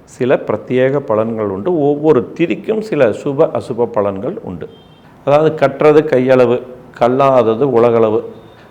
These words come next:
அஹ், நம்மளை கடவுள் மாதிரி நினச்சிக்கிட்டு, அஹ், எப்போவுமே நான் சொன்னா சொன்னதுதாங்கிற மாதிரிலாம் இல்லாம, அஹ், நல்ல விஷயத்தை நம்பிக்கையோடு சொல்லுவோம், கெட்ட விஷயத்தை ஒண்ணுக்கு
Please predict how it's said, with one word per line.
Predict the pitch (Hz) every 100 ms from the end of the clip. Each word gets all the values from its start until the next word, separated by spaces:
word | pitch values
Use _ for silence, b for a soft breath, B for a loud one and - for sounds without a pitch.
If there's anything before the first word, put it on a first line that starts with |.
| -
அஹ், | 120 117 113 113
நம்மளை | 117 120 117
கடவுள் | - 123 139
மாதிரி | 120 139 139
நினச்சிக்கிட்டு, | 120 113 117 107 127 104 B B B B -
அஹ், | 110 110 107 107 104 104 107
எப்போவுமே | 107 120 120 135 117 104 104 -
நான் | 107 104
சொன்னா | - 117 123 131
சொன்னதுதாங்கிற | - 110 107 107 107 104 98 95
மாதிரிலாம் | 101 101 117 131
இல்லாம, | 98 98 98 151 - B B B - -
அஹ், | 104 101 98 104
நல்ல | 110 123 202
விஷயத்தை | 196 139 147 131 - 160 -
நம்பிக்கையோடு | 113 120 120 120 127
சொல்லுவோம், | 127 110 101 110 - -
கெட்ட | - - 160
விஷயத்தை | 135 - 117 -
ஒண்ணுக்கு | 120 117 139 139